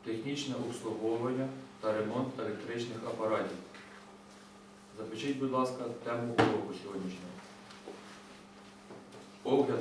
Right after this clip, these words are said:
контактора та нескладний ремонт. Огляд контактора та нескладний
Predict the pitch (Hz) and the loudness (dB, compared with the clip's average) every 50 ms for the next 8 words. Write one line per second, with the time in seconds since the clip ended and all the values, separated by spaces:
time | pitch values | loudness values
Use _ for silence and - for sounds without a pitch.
0 | - 113 107 107 - 110 113 113 - - 135 131 131 131 131 - - - - - | 2 0 -2 0 2 4 4 4 4 4 2 2 2 2 0 -2 -6 -10 -12 -12
1 | - - - - 131 135 127 120 - - - - 104 107 110 110 110 107 107 101 | -6 -2 2 2 4 4 2 0 0 -2 -2 -2 -2 0 0 0 0 0 0 0
2 | 90 92 - - - - - - - - - - - - - - - - - - | -2 -2 -2 -4 -6 -10 -14 -16 -16 -18 -18 -18 -18 -16 -16 -16 -16 -16 -16 -16
3 | - - - - - - - - - - - - - - - - - - - - | -16 -14 -14 -14 -14 -16 -16 -16 -16 -16 -16 -16 -16 -16 -16 -16 -16 -16 -16 -16
4 | - - - - - - - - - - - - - - - - - - - - | -16 -16 -16 -16 -16 -16 -16 -16 -16 -16 -16 -18 -18 -18 -18 -18 -18 -18 -18 -18
5 | - - - - - - - - - - - - - - - - 110 113 117 117 | -18 -18 -18 -18 -18 -18 -18 -18 -18 -18 -18 -18 -20 -18 -8 -2 0 2 2 2
6 | 107 101 98 95 98 95 95 95 92 104 110 113 - - 131 127 127 123 123 123 | 2 2 0 -2 -4 -4 -6 -2 0 2 2 2 2 0 -2 -2 -2 -2 -4 -6
7 | - - - - - - 110 113 - - - - 104 104 101 - 107 107 104 101 | -10 -12 -16 -12 -6 -2 0 0 0 0 -2 -6 -6 -8 -6 -4 -4 -4 -4 -4
8 | 104 104 107 110 | -4 -4 -4 -4